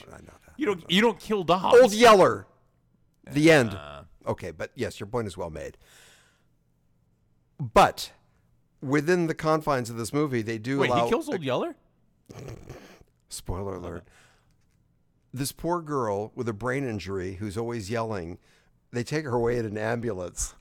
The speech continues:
Speaker 1: because she's telling the truth. That's fucked up. That's anti-wave.
Speaker 2: Yeah. I love it.
Speaker 1: I know.
Speaker 2: Yeah.
Speaker 1: Yeah. Yeah. What about you? What do you have to say?
Speaker 2: Uh, I, I mean, for all, all those reasons, and just the way it's shot,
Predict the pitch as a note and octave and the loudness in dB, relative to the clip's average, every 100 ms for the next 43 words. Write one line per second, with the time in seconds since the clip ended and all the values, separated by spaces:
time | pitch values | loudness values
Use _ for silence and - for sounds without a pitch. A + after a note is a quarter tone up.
0 | _ - B2 B2 - G#2+ - A#2 A2 G#2 | _ -14 -6 -6 -6 -10 -8 -6 -4 -6
1 | F#2 - - - - - - - - - | -8 -12 -14 -14 -16 -20 -20 -20 -16 -2
2 | C#3 - - - - - - G3+ E2+ - | 0 0 -6 -10 0 0 0 -6 -6 -8
3 | - _ _ A#2 - - G2 E2+ E2 C2+ | -20 _ _ -4 -4 -6 -8 -8 -10 -12
4 | B1 - G2 C#2 - _ _ _ _ _ | -16 -8 -8 -8 -14 _ _ _ _ _
5 | _ _ _ _ _ _ - _ _ _ | _ _ _ _ _ _ -20 _ _ _
6 | _ - B2 A#2 F#3 G2 - - A3+ A3 | _ -4 -2 2 0 0 -12 -8 -4 -2
7 | - - - _ - - _ - D3 F3 | -4 -6 -12 _ -20 -20 _ -4 -2 -2
8 | G2 _ _ _ B2+ C#3+ A2+ _ _ _ | -6 _ _ _ -4 -4 -4 _ _ _
9 | _ - D3+ E3 D3 C3+ A2+ A2 C3+ B2 | _ -6 -2 4 4 4 0 0 -2 -2
10 | A2 G2 F#2 F2 - D3 C3+ C3+ D#3 E3+ | -6 -12 -12 -14 -14 -12 -12 -10 0 0
11 | D#3 E3 D#3+ C#3 C3 - - D3 E3 C#3 | 0 -2 0 -4 -6 -8 -4 2 2 2
12 | A#2+ - D3+ C#3+ A2+ F2+ G#2 G2+ G#2+ G#2 | -6 0 2 2 0 -2 -6 -6 -6 -8
13 | - D3 D3+ E3 E3 D#3 D3 A2 - - | -6 -8 -8 -12 -8 -4 -2 -4 -6 -2
14 | B2 A#2+ A#2 G#2+ | 2 2 0 -4